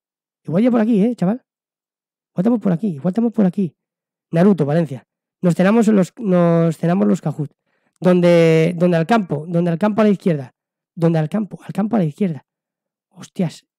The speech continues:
no te preocupes que luego los Cajut va-, vas después, súper guay. Que esto ye, básicamente, porque no tengo ni idea dónde está el Estadi Valença. De esto, sí, Estadi Valença.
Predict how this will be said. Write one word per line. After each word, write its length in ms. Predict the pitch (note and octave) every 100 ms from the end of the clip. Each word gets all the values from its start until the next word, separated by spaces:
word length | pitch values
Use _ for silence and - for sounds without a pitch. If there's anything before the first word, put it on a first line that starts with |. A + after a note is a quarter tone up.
| _
no 100 | F3
te 80 | F#3+
preocupes 280 | F3+ G3 G3+
que 80 | D#3
luego 160 | E3
los 120 | F3 -
Cajut 300 | D#3 G3 D#3
va-, 160 | D#3
vas 240 | D3+ D#3 D3
después, 320 | D3 F3 F#3
súper 260 | D3 C#3 C3
guay. 200 | C#3 - _ _ -
Que 120 | F3
esto 240 | E3+ F3
ye, 360 | E3 F#3 G#3+ F#3+
básicamente, 440 | E3+ E3+ F3 F#3+
porque 160 | F3+ D#3+
no 60 | E3+
tengo 120 | F3+
ni 60 |
idea 80 | F#3
dónde 100 | F#3+
está 120 | E3
el 60 | F3+
Estadi 240 | - E3
Valença. 380 | D#3 C#3 B2 B2+ _ _ _ _ _
De 640 | D#3 D#3 D3+ D3 C#3+ C#3 D#3+ E3+
esto, 180 | D3 -
sí, 160 | -
Estadi 280 | E3+ - C#3
Valença. 300 | D#3+ F#3 _